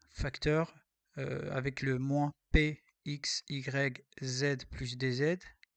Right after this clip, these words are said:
Euh, facteur de D Y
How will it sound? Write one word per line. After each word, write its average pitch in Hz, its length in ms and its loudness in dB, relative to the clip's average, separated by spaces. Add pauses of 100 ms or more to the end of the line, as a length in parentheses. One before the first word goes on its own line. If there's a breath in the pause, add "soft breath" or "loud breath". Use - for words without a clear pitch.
(960)
Euh, 127 400 0
facteur 156 480 0
de 127 120 0
D 131 260 -4
Y 143 520 -4